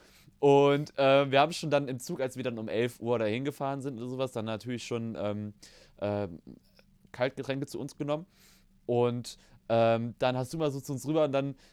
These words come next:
ähm, haben uns halt also, haben so gebrabbelt halt die ganze Zeit. Und dann hast du dich ab und zu mal eingeklinkt ins Gespräch und es war so, „Ah, der hat ein Fjord-Shirt an, der ist cool, du fährst bestimmt auch zum Festival.“ Also, „Ja, ja, klar.“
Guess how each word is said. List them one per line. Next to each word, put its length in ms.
ähm, 540
haben 140
uns 120
halt 100
also, 220
haben 140
so 120
gebrabbelt 500
halt 140
die 60
ganze 240
Zeit. 140
Und 80
dann 100
hast 200
du 80
dich 200
ab 100
und 80
zu 100
mal 80
eingeklinkt 420
ins 120
Gespräch 480
und 80
es 100
war 100
so, 120
„Ah, 160
der 100
hat 60
ein 40
Fjord-Shirt 440
an, 140
der 100
ist 120
cool, 300
du 100
fährst 220
bestimmt 240
auch 180
zum 160
Festival.“ 440
Also, 140
„Ja, 140
ja, 140
klar.“ 340